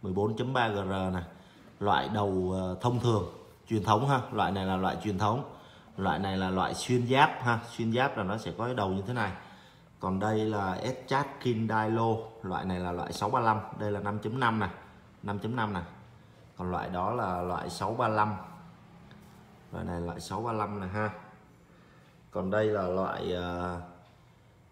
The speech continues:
của Việt Nam làm ra. Đây là Việt Nam, xíu nữa em sẽ giới thiệu và chỉ cho anh em cách phân biệt và khuyên anh em nên sử dụng nha.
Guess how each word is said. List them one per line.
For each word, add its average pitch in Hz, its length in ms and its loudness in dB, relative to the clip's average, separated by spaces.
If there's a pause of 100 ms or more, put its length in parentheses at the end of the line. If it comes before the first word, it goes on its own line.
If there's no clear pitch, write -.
(300)
của 95 140 2
Việt 104 160 4
Nam 110 220 2
làm 92 160 0
ra. 101 280 0 (220)
Đây 110 140 0
là 101 80 0
Việt 95 140 -2
Nam, 104 280 2
xíu 120 280 0
nữa 135 160 0
em 113 160 0
sẽ 90 140 -6 (300)
giới 110 220 0
thiệu 107 300 2
và 85 240 0 (240)
chỉ 98 320 -4
cho 120 80 0
anh 117 120 -2
em 110 260 -2
cách 131 140 0 (220)
phân 139 240 6
biệt 123 200 8 (680)
và 95 220 2
khuyên 139 420 4
anh 127 160 2
em 120 260 0
nên 131 300 2
sử 107 140 2
dụng 113 320 2
nha. 131 120 -2